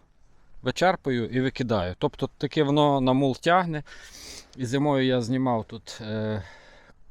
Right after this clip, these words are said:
коротко, е, відео під водою. Знімати вже не буду, бо чуть камеру не пошкодив. Аквабокса в мене нема. І там намулу практично нема. Там десь-не-десь листочок, досить таке чисте дно.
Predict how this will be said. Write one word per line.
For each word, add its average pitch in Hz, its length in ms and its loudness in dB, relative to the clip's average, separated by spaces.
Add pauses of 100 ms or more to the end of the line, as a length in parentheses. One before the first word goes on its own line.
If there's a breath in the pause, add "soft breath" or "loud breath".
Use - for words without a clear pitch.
(160)
коротко, 107 560 -4 (580 loud breath)
е, 104 220 -4
відео 104 520 0 (640 loud breath)
під 113 160 -2
водою. 135 560 2
Знімати 123 420 0
вже 113 140 -4
не 117 120 -2
буду, 120 240 -6
бо 107 140 -8
чуть - 180 -14
камеру 107 380 -2
не 117 100 -4
пошкодив. 135 540 -8 (400 loud breath)
Аквабокса 110 600 -6
в 107 40 -4
мене 107 240 -2
нема. 101 360 -2 (920 soft breath)
І 123 120 -2
там 170 300 0
намулу 165 360 2
практично 135 560 -4
нема. 107 380 -2 (160 loud breath)
Там 123 180 -4
десь-не-десь 127 600 -2
листочок, 180 640 -4 (120)
досить 165 420 -4
таке 123 240 -8
чисте 127 360 -4
дно. 110 300 -2